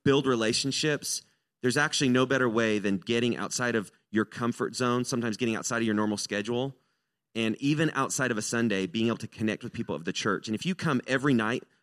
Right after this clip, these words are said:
five nights, and it's a few hours, think about how many Sundays that would take for you to get the same amount of time with the people of this church. And so if you just look at the schedule alone, it is a commitment,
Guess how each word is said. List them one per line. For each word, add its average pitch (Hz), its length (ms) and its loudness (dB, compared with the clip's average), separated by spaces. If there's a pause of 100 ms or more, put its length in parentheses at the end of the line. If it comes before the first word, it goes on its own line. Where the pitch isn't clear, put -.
five 131 440 0
nights, 117 640 -2 (720)
and 113 280 0 (320)
it's - 400 -6 (240)
a - 40 -20
few 131 180 2
hours, 127 360 2
think 165 180 -2
about 165 160 -2
how 143 100 -2
many 143 160 4
Sundays 123 480 0
that 104 160 -4
would 104 120 -8
take 123 220 -4
for 113 120 -6
you 110 60 0
to 101 60 -2
get 95 160 -6
the 95 60 -10
same 113 220 -2
amount 104 200 0
of 87 80 -8
time 110 200 -4
with 87 80 -4
the - 60 -12
people 92 440 -8 (260)
of 82 100 -16
this 85 120 -6
church. - 480 -12 (640)
And - 60 -16
so - 80 -4
if 131 80 -4
you 156 60 -4
just 170 240 0
look 170 140 0
at - 80 -4
the 117 140 -4
schedule 135 440 0
alone, 113 300 2
it 139 140 2
is 170 120 2
a - 60 -2
commitment, 127 560 -2